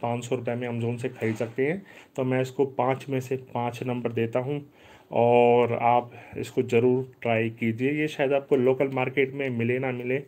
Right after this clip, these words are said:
पर Amazon पे ज़रूर मिल जाएगा। और ये जो हिट ब्रांड का जो एंटी मॉस्किटो सॉल्यूशन आते हैं, कॉकरोच सॉल्यूशन आते हैं, उसी ब्रांड का है, उसी कंपनी का है। तो इस वीडियो को आप ज़रूर लाइक कीजिए। इसको यूज़ करने के लिए जो है जैसे just इसको on किया,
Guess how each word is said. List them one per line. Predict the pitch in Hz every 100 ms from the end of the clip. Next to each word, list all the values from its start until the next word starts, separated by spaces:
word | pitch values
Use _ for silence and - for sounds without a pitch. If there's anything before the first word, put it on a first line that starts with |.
| - - - 123
पर |
Amazon | 117 117 127 135
पे | 135
ज़रूर | 113 120 131
मिल | 127 120
जाएगा। | 123 180
और | 165 135
ये | 139
जो | 135 135 135 - _ -
हिट | 147 - - - - -
ब्रांड | 123 123 127 127
का | 131
जो | 123 127 127 -
एंटी | 120 120 127 131 135
मॉस्किटो | 123 123 127 - 123 135 131
सॉल्यूशन | - 120 123 135 131
आते | 110 113
हैं, | 117 117
कॉकरोच | 123 123 127 127 - - - -
सॉल्यूशन | - 123 123 135 123
आते | 110 123
हैं, | 120
उसी | 120 127 - 180
ब्रांड | 127 120 113 110
का | 117
है, | 117
उसी | - 143
कंपनी | 131 104 101 101 101
का | 107
है। | 104 - - - -
तो | 127
इस | 117 -
वीडियो | 135 170
को | 175
आप | 139
ज़रूर | 143 147
लाइक | 139 139
कीजिए। | 139 151
इसको | 151 139
यूज़ | 147 151
करने | 151 147
के | 151
लिए | 147
जो | 139 139
है | 139
जैसे | 131 135
just | 135 135 -
इसको | - - 143 127
on | 127
किया, | 131 151